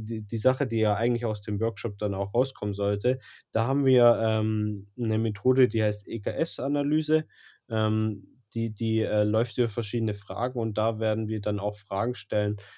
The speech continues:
die sich höchstwahrscheinlich de-, der, äh, Unternehmer so noch nicht gestellt hat. Und wir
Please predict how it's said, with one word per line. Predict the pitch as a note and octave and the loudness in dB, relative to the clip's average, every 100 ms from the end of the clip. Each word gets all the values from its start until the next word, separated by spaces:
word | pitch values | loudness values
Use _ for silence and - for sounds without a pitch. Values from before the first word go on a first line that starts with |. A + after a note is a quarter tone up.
| _ _ | _ _
die | A#2 | -2
sich | A2+ G#2+ | -2 2
höchstwahrscheinlich | B2 A#2+ A2 A2+ G#2+ - | 2 2 0 0 -2 -2
de-, | G#2 G#2 | 0 2
der, | G2+ G2 F#2+ F#2+ - G2+ F#2+ | 0 -2 -2 -4 -4 -2 -2
äh, | G2 | -4
Unternehmer | A2 A2 A2 A#2 A#2+ | -2 0 2 2 2
so | A2+ A#2 | 2 0
noch | A2 G2+ | 0 0
nicht | A#2 - | -2 -2
gestellt | G#2+ - G#2 G#2 G#2 | -8 -2 0 0 -2
hat. | F2+ G2 | -8 -8
Und | G2+ G2+ | -8 -4
wir | G#2+ G2+ | 0 0